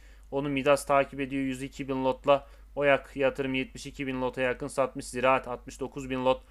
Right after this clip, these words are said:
Info altmış altı bin lot ve diğer aracı kurumlarda dört yüz elli iki bin lot seviyesinde satış yapmışlar. Kapanış tahtasına baktığımızda otuz altı lira yetmiş dört kuruş seviyesinde dokuz bin lot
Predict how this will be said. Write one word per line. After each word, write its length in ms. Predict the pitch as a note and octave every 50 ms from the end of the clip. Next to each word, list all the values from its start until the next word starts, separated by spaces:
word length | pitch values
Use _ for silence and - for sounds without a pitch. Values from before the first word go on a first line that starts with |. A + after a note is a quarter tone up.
| - - - - - -
Info 480 | C#3+ C#3+ D3+ C#3+ - C#3+ C3+ A#2 A2+ A#2
altmış 320 | A#2 - - C#3+ - -
altı 280 | C3 B2+ B2+ B2 - C#3
bin 140 | C#3 C3+
lot 180 | C3+ C3+ C3 -
ve 120 | C3 B2
diğer 160 | B2+ C#3+ C#3+ C3+
aracı 260 | B2+ A#2+ A#2 A#2 A2+
kurumlarda 540 | - C3+ C3 B2 A#2+ A2+ A2+ D3 D3+ D3+ - - - - - - - - -
dört 240 | - C3+ D3 C#3+ -
yüz 100 | D#3 D3
elli 260 | D3 D3 C#3+ D3+ D3+
iki 220 | D3+ C#3+ - F3 D3+
bin 180 | D3+ C#3 C3
lot 220 | C3+ C#3+ D3 - -
seviyesinde 720 | - - C#3 C3 C3 B2+ B2+ A#2+ - B2+ C3 C3 D3+ D#3
satış 460 | - - C3+ B2+ - E3 D#3 - -
yapmışlar. 640 | C#3+ C#3+ C#3 - - - C3 - - B2 B2 C#3 - - - - - - - - - - - - - - - - -
Kapanış 400 | - D#3 D3 - F3+ F#3 F#3 -
tahtasına 540 | - F#3 E3+ E3 - E3+ - E3 F3 E3 D#3+
baktığımızda 800 | E3 D#3+ D#3+ - - E3 D#3+ D#3+ D#3+ D3+ D#3 D#3+ D#3+ E3 D#3+ - - - - - - - - - - - - - - - - - - - -
otuz 260 | B2+ B2+ - - C#3
altı 280 | D3+ D3+ D3 - - D#3+
lira 120 | D#3 D3+
yetmiş 320 | D3 D3 C#3+ - - -
dört 160 | - D3+ B2+ -
kuruş 220 | - D3 C#3+ C#3
seviyesinde 680 | - - C#3+ C#3 C#3+ C#3 C3+ - - D3 C#3 C#3 C3 A#2
dokuz 400 | C3+ C3 - - D3+ C#3 C3+ C#3
bin 220 | C#3+ C#3+ C3+ B2+
lot 220 | C3+ D3 - -